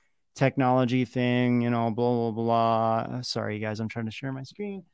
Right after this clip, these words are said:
And, but now after what he said, it's like, I'm completely thinking about this in a whole new light. Um,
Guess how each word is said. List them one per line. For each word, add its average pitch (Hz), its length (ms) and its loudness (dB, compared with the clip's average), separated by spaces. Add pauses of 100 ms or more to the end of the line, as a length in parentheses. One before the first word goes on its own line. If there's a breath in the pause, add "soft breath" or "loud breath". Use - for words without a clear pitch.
(380)
And, 151 560 -6
but 123 180 -12
now 165 340 6
after 151 220 8
what 135 180 6
he 131 100 2
said, 139 540 10
it's 123 260 0
like, 123 160 2
I'm 123 180 4
completely 131 760 -2
thinking 123 360 -2
about 113 260 0
this 113 260 -2
in 113 120 -4
a 110 80 -4
whole 123 540 2
new 113 240 2
light. 107 420 -2 (640)
Um, 113 460 -12